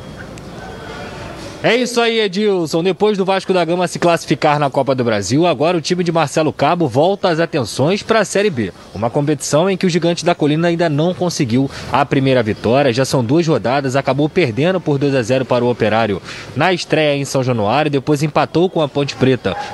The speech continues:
no Moisés Lucarelli em um a um e agora vai jogar em Pelotas, no estádio Bento de Freitas, contra o Brasil de Pelotas. Inclusive, o Vasco da Gama já está no Rio Grande do Sul, onde vai atuar nessa partida que acontece amanhã, às sete horas da noite,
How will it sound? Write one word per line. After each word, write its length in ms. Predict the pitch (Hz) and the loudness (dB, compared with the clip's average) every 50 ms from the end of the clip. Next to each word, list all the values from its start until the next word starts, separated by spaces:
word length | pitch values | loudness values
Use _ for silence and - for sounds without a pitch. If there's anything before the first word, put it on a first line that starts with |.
| - 131 | 0 2
no 120 | 160 180 | 2 4
Moisés 400 | 170 160 147 131 143 147 147 139 | 4 4 2 2 2 0 0 0
Lucarelli 480 | 143 - 143 127 120 120 113 113 120 - - | 0 0 0 2 2 2 0 -2 -2 -4 -2
em 220 | 175 208 208 196 | -2 -2 -2 0
um 120 | 190 190 190 | 0 0 0
a 80 | 165 | 0
um 160 | 143 147 170 160 - - - - | 0 -2 -2 -4 -8 -12 -6 -2
e 120 | 127 160 196 | 0 2 2
agora 360 | 202 143 139 151 185 196 180 | 2 2 2 2 2 2 0
vai 140 | 165 180 170 | 0 -2 -2
jogar 300 | 175 160 151 165 175 180 | -2 0 0 0 0 -2
em 80 | 180 | -2
Pelotas, 640 | - 208 190 143 139 151 151 - - 92 - - - - - - - | 0 0 0 2 2 0 0 -2 -4 -8 -10 -10 -10 -10 -4 0 2
no 80 | 123 | 2
estádio 380 | 139 127 - 156 156 147 135 117 | 2 2 2 2 2 2 0 0
Bento 280 | 110 147 185 151 - | 0 0 0 0 0
de 120 | 185 208 190 | -2 -2 -2
Freitas, 440 | - - 156 156 147 - 160 - - - - - - - | 0 0 0 2 2 0 -2 -2 -4 -8 -10 -8 -2 2
contra 360 | - 196 196 190 - 190 185 | 2 4 4 2 2 2 2
o 80 | 185 175 | 2 2
Brasil 300 | 180 180 175 147 156 156 | 0 0 0 0 -2 -4
de 100 | 151 151 | -2 0
Pelotas. 500 | 202 208 185 120 104 92 - 101 87 110 | 0 2 2 2 0 -2 -4 -4 -2 -2
Inclusive, 440 | 131 135 185 185 147 143 185 196 | 0 2 2 2 2 2 0 0
o 40 | 202 | 0
Vasco 280 | 175 175 175 - - 151 | 0 0 0 0 0 0
da 80 | 170 | 2
Gama 260 | 151 147 147 151 143 135 | 2 2 2 0 0 0
já 160 | 165 196 208 | 2 0 0
está 320 | - - - - 190 214 | -2 -2 -2 0 0 2
no 80 | 214 208 | 2 0
Rio 220 | 180 180 180 160 | 0 2 0 0
Grande 260 | 147 151 151 151 139 123 | 0 0 -2 -2 -2 0
do 120 | 127 101 | 0 -2
Sul, 280 | - - 143 156 185 - - - - - - | 0 0 0 0 0 -2 -4 -8 -8 -4 0
onde 360 | 165 175 185 185 185 165 190 175 - - - - | 2 2 2 2 2 0 -2 -4 -4 -8 -8 -2
vai 220 | 120 156 170 175 | 0 2 2 2
atuar 320 | 160 - - 156 151 156 151 | 0 0 0 0 2 2 0
nessa 180 | 143 - 151 | 0 -2 -2
partida 500 | - - 113 104 - - 143 147 160 151 - - - - | 0 0 -2 -2 -2 -2 0 2 2 0 -2 -4 -8 -2
que 80 | - 170 | 0 0
acontece 160 | 170 - 170 151 131 156 139 139 - 175 | 2 2 0 -2 0 0 0 0 0 0
amanhã, 360 | 180 214 208 156 147 147 143 - - - - | 0 2 2 2 0 0 -2 -6 -10 -4 -2
às 180 | 151 165 139 | 0 0 0
sete 460 | - - - 147 165 185 165 - - 151 | -2 -2 0 0 0 0 0 0 0 0
horas 240 | 143 143 143 135 | 0 2 0 0
da 100 | 120 117 101 | 0 0 0
noite, 380 | 107 120 147 147 - 160 151 | 0 0 0 0 -2 -2 -4